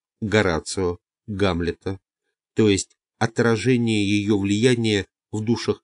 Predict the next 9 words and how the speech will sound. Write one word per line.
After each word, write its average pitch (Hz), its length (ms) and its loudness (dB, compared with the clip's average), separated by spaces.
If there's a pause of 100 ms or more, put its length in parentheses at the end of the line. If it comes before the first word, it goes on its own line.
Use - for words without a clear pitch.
действующих 104 800 -2
лиц, 101 320 -4 (580)
единственный 104 640 -2
наш 82 220 -6
материал, 175 540 -4 (640)
свидетельствует 160 960 0
именно 160 480 0
об 95 100 -2
этом. - 320 -6